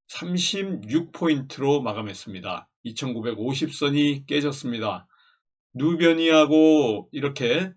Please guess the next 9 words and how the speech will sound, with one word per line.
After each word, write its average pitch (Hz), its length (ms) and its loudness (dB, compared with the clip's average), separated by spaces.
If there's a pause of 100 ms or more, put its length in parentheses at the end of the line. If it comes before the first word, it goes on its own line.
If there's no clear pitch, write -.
(160)
어, 101 500 -6
매도세가 120 960 0 (300)
기관하고 131 840 0 (240)
또 110 180 -4
그리고, 127 540 -4 (420)
어, 98 160 -12 (300)
외국인들이 127 880 -4
매도세를 117 840 -6
강하게 135 800 -4